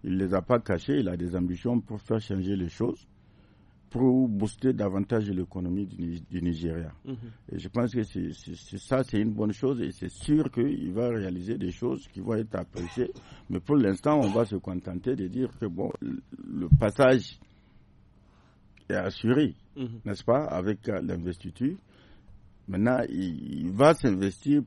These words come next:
Speaker 1: pour pouvoir, euh, comment vais-je dire, concrétiser ce qu'il a avancé, ou du moins sur le programme qu'il a vendu au Nigeria,
Speaker 2: Mhm.
Speaker 1: qui, qui, qui, la,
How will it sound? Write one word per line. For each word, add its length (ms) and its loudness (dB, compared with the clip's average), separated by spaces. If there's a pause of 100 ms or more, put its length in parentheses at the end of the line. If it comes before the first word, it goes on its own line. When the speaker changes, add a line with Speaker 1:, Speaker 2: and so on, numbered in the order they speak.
Speaker 1:
pour 160 -4
pouvoir, 460 2
euh, 240 -2 (1300)
comment 240 2
vais-je 180 2
dire, 300 4 (320)
concrétiser 800 2
ce 160 -2
qu'il 260 2
a 220 -4 (500)
avancé, 540 4
ou 160 4
du 80 2
moins 160 6
sur 140 -2
le 80 4
programme 500 2
qu'il 180 0
a 80 0
vendu 360 0
au 180 2
Nigeria, 560 0 (180)
Speaker 2:
Mhm. 100 -6
Speaker 1:
qui, 300 -6
qui, 340 -4
qui, 220 -14 (100)
la, 160 2